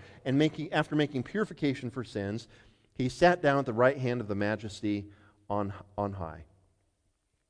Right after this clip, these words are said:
And I'd like you to take notice of what the Lord says about Jesus here. First, he, he talks about him being the, the radiance. Jesus is the radiance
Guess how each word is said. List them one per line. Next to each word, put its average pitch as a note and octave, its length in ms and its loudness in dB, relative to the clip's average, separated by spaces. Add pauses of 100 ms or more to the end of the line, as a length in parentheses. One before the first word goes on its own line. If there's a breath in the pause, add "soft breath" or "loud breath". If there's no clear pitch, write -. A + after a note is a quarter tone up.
And A#2 80 -4
I'd B2+ 80 -2
like G3+ 160 -4
you G#3 100 -2
to - 60 -8
take D3+ 140 2
notice B2+ 280 0
of G2+ 120 -2
what A#2 160 0
the G#2 60 -6
Lord A2 200 0
says G#2 240 -2
about F2+ 160 -8
Jesus F2 340 -8
here. D#2+ 200 -12
First, G#3 320 -4 (440 soft breath)
he, C#3+ 100 -8
he C3 120 -8
talks D3+ 220 -4
about C#3+ 140 0
him C3+ 120 0
being C3+ 300 2
the, A#2+ 180 2 (100)
the G#2+ 100 -4 (180)
radiance. A2+ 920 -4 (800)
Jesus C#3+ 320 -2
is C3 160 -2
the A#2 100 -4
radiance A2 880 -4